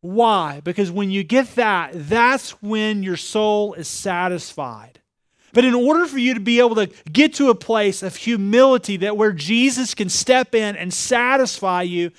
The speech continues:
you have to understand the depth of your sinfulness. And when Jesus is sitting across from this woman and he says,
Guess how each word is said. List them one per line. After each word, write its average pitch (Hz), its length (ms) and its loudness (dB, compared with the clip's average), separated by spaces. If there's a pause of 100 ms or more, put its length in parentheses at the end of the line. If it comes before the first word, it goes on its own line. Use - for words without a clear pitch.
(420)
you 226 200 4
have 254 500 2
to 262 200 2
understand 214 760 -2
the 190 80 0
depth 165 760 -2 (560)
of 220 160 -2
your 196 140 -2
sinfulness. 151 840 -8 (180)
And 247 80 4
when 262 120 6
Jesus 294 560 4
is 262 100 0
sitting 277 340 2
across 254 480 2
from 233 120 -8
this 226 180 -4
woman 233 340 0
and 202 60 0
he 196 60 0
says, 226 280 2